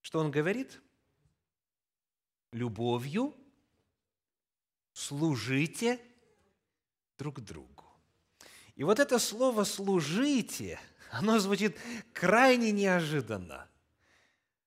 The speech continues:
В подлиннике, в греческом, у нас глагол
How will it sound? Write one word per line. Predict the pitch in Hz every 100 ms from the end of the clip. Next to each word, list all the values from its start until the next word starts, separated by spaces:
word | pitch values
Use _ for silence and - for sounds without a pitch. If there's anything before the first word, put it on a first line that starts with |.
| _ _ _ _
В | -
подлиннике, | - 233 226 170 147 127 - 80 65 85 _ _ _ _ _ _ _ _
в | 120
греческом, | 117 156 151 139 - - 76 69 - _ _ _ _ -
у | 143
нас | 170
глагол | 139 147 151 139 180 190 180